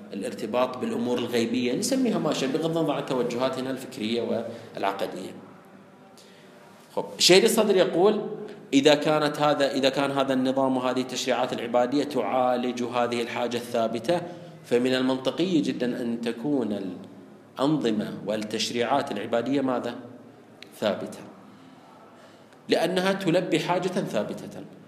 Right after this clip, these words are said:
خب، إذا كانت حاجة الإنسان لا تتطور في ارتباطه بالمطلق، يبقى حاجته للنظام العبادي حاجة ثابتة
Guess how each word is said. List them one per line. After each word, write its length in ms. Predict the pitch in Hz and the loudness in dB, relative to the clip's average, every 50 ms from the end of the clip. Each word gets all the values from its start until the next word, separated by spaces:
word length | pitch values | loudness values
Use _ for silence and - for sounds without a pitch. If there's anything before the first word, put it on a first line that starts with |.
| - - - | -12 -8 -6
خب، 120 | 117 - | -4 0
إذا 180 | - 135 135 131 | 2 4 4 4
كانت 280 | - 151 139 135 127 | 4 2 0 0 0
حاجة 300 | - 139 143 135 139 135 147 | 0 2 2 2 2 0 -2
الإنسان 340 | 131 127 127 - 139 131 127 | -2 -4 -2 0 0 0 2
لا 80 | 131 | 2
تتطور 500 | 127 127 131 120 - - 127 127 127 127 | 0 0 -2 -4 -2 0 0 2 2 2
في 100 | 120 - | 0 0
ارتباطه 460 | 123 - - 120 120 120 120 120 120 120 | -4 -6 -4 -2 0 0 0 0 -2 -4
بالمطلق، 600 | 120 117 117 117 113 117 160 180 185 185 - - - - - - - - | -2 -2 -2 -2 -2 0 0 0 0 -2 -6 -12 -14 -16 -16 -18 -8 0
يبقى 680 | 110 135 160 170 - 120 110 - - 113 107 101 95 104 | 4 4 6 4 4 0 -4 -2 0 2 2 2 0 -2
حاجته 840 | - - 117 117 117 113 120 143 143 143 - 107 - - 95 98 - - - - - - - - - - - - - | -2 0 0 2 2 2 2 0 0 0 -2 -4 -4 -6 -8 -10 -10 -12 -14 -16 -18 -20 -20 -20 -20 -20 -8 -2 0
للنظام 680 | 160 165 - 117 127 135 151 151 143 131 135 127 127 | 0 0 0 0 2 2 4 2 2 2 2 0 0
العبادي 560 | 117 110 120 120 131 135 135 131 156 156 - | 0 -2 0 2 2 2 2 2 2 0 0
حاجة 320 | - - - 127 131 113 104 | 0 0 0 0 0 0 -2
ثابتة 500 | 101 92 95 95 95 95 95 - - | -4 -4 -6 -6 -8 -8 -12 -12 -14